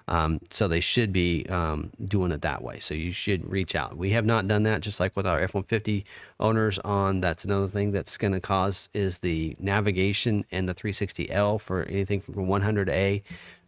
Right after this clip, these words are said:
on up to a five oh two A. Anything in there that has a navigation with the three sixty L,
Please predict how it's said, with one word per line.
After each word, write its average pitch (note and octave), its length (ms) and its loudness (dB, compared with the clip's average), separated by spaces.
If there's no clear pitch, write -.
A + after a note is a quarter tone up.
on G2 180 4
up - 200 0
to G2+ 200 0
a D2+ 60 -2
five G2 400 0
oh F#2 100 0
two A#2 300 0
A. B2+ 280 2
Anything A2 300 2
in G2 120 4
there A#2+ 300 4
that F#2+ 180 -4
has G2 300 0
a G2 60 2
navigation F#2+ 680 0
with F#2+ 160 -2
the F2+ 80 -6
three G2+ 180 -2
sixty - 360 -4
L, G#2 300 0